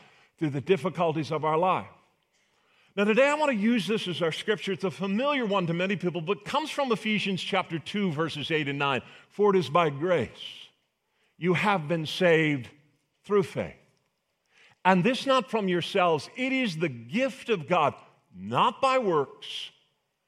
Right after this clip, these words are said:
so that no one can boast."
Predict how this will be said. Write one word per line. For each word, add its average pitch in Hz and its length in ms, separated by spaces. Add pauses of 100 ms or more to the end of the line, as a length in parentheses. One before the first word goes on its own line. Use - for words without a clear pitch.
(140)
so 185 340
that 151 300
no 190 320
one 120 560 (600)
can 139 140
boast." 139 340